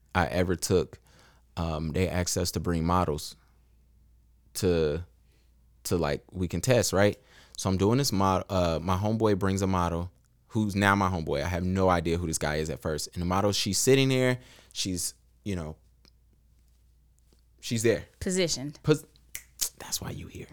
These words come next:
Speaker 2: Man, God, you be struggling with them words, boy.
Speaker 1: She was positioned correctly.
Speaker 2: <laughs>
Speaker 1: This guy, a creep, he was totally creepy. He was creepy to me. He walks up to her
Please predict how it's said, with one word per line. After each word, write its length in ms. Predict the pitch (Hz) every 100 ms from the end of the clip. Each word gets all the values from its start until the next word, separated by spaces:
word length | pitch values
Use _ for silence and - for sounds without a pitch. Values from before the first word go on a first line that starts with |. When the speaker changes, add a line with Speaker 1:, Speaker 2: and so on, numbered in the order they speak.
| 127
Speaker 2:
Man, 360 | 135 123 87 82
God, 220 | 92 95
you 120 | 185
be 140 | 151
struggling 440 | - - 240 220 107
with 80 | 110
them 140 | 151
words, 280 | 160 165 165
boy. 140 | -
Speaker 1:
She 120 | - 113
was 140 | 147
positioned 460 | 190 160 151 175 170
correctly. 460 | 156 117 107 107 -
Speaker 2:
<laughs> 360 | - - -
Speaker 1:
This 180 | 113 123
guy, 460 | 117 127 110 87 92 -
a 80 | -
creep, 380 | - 131 90 - _ _ -
he 160 | 110
was 120 | 120
totally 360 | - 131 117 104
creepy. 400 | - 87 - - - _ _
He 100 | 120
was 60 | 120
creepy 260 | 110 92
to 60 | 82
me. 240 | 85 76 - - -
He 140 | -
walks 380 | 131 110 127 -
up 120 | 151 135
to 80 | 120
her 260 | 110 107